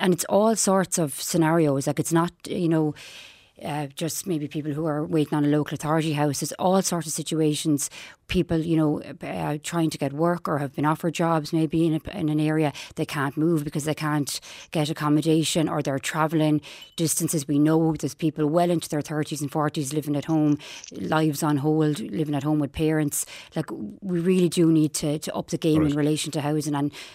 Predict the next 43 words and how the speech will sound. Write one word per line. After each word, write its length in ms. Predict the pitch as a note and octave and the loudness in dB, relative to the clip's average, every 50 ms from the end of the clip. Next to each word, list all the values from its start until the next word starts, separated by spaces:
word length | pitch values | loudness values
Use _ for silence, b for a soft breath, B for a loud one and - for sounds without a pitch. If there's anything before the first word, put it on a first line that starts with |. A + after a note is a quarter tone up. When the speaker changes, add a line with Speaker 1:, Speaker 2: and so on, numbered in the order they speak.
| B B | B B
Speaker 1:
and 120 | - F3 | 0 2
I 60 | F3+ F3 | 2 2
do 200 | D#3 G3+ G3+ G3 | 4 2 0 2
take 220 | - G3 E3 - | 2 0 -2 -2
the 60 | D#3+ | -4
point 280 | - - E3+ E3 D3 - | -2 0 2 2 2 0
in 80 | D#3 | 0
relation 280 | D#3 D3 D3 C#3+ - D3+ | 0 0 0 0 -2 -6
to 60 | D3 | -6
supply, 520 | - - C#3+ - - E3+ E3 F3+ G3 G3+ - B B B B B - | -6 -6 -6 -2 0 2 2 2 2 0 -2 B B B B B -8
but 120 | E3+ D3 | -4 -2
we 80 | D#3+ D#3+ | 2 4
need 160 | E3+ E3 D3+ | 4 2 2
to 80 | - - | 0 -4
try 120 | - E3 | -2 0
and 100 | D#3+ D#3 | 2 2
look 140 | D#3 D#3 - | 2 2 0
at 100 | D#3+ C#3+ D#3 - | -2 -4 -4 -8
and 180 | - - D#3+ D3 | -4 -2 -2 0
be 100 | E3 D#3 | 0 0
imaginative 500 | C#3 D3+ D3 D#3 D3 - - D3 - - | 0 0 0 0 -2 -4 -8 -8 -6 -4
around 240 | D3+ D3 C#3+ D3 C#3+ | -2 0 0 0 0
that 140 | D3 C#3+ C#3 | -2 -2 -4
as 100 | C3+ C#3+ | -4 -2
well 120 | D#3+ D3 | -2 0
and 160 | D3 D3+ C#3 | 0 0 -2
see 140 | - E3 D3 | -2 -4 -4
how 140 | B2+ C#3 D3 | -4 -4 -4
we 140 | C#3+ D3+ D3 | -4 -4 -4
can 280 | - D#3+ D3 D3 C#3 B B B B B | -2 -2 -2 -2 -2 B B B B B
increase 340 | B E3+ - - F3 E3 D3+ | B -8 -2 0 0 0 0
supply 220 | - - - - C#3+ D3 D#3 | -2 -6 -6 -4 -2 -2 -2
faster 380 | - - C#3+ D3 C#3+ - - D3 | 0 0 -2 -2 -2 -4 -8 -8
for 120 | - D3 | -8 -8
people. 340 | - D#3+ D3 - - C#3 C3+ - b b b b b b b - | -6 -6 -6 -4 -4 -6 -6 -8 b b b b b b b 4
Speaker 2:
Annie 180 | C3 B2 A#2+ A#2 | 6 8 8 8
Hoey, 240 | A#2+ B2+ B2+ A#2 | 8 8 8 6
do 100 | G#2 G#2 | 6 6
you 60 | A#2 A2 | 4 4
support 400 | - B2 - B2+ C3 C3+ B2 C3+ | 4 2 4 4 4 4 6 6
a 40 | |
rent 260 | A#2+ B2+ B2+ C#3 B2+ - | 6 6 6 4 2 2
freeze? 420 | - D3 D3 D#3+ D3+ A#2 D3+ | 2 4 4 4 0 -2 -6